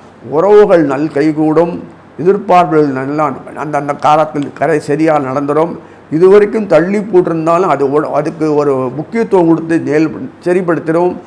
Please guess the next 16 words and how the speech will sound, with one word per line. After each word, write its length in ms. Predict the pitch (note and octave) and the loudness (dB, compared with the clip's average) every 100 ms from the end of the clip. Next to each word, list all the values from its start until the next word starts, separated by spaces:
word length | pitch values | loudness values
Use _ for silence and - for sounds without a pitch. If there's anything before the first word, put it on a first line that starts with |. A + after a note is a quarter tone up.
| - - - - - | -20 -20 -20 -20 -14
அது 260 | - D3 D#3 | -8 -6 -4
கடன்கள் 440 | - D#3 G3 G3 | -2 -2 -2 0
உபத்திரம் 460 | E3+ C#3+ D#3 D3+ D3+ | 0 0 0 0 0
இருக்காது. 600 | C#3+ C#3+ D3 D3 D#3+ E3 C3 | -2 0 0 2 0 -2 -4
அதே 160 | E3 | -4
சமயத்துல 800 | F3+ E3+ F3 E3+ E3+ F#3+ F3 D3+ - - - | -4 -4 -4 -2 -2 0 0 0 -6 -20 -8
எதிர்பார்க்கக்கூடிய 1120 | D#3+ A3+ G3+ G3 F3 D#3+ D3+ D3+ C#3+ C#3 C#3 C#3 G#2 | -2 -2 2 2 2 0 -2 0 2 2 0 -4 -4
பணம் 240 | D#3 E3+ | -4 -2
வர 200 | D#3+ E3 | 0 0
வேண்டிய 200 | E3 D3+ | 0 -2
இடத்துல 240 | D3 D3 D3 | -4 -2 -2
கரெக்டா 340 | C#3+ C#3+ D3+ C#3 | -2 -2 -2 -2
சரியா 280 | D3 D3+ D#3 | 0 2 2
அப்படியே 220 | C#3+ C3+ | 2 0
வந்துடும். 400 | C#3 C#3+ E3+ E3+ - - - | -2 0 0 -2 -14 -18 -4
வியாபாரங்கள்ல 800 | D#3 F3+ G3+ F#3+ E3+ E3 D3 | 0 0 2 0 0 -2 0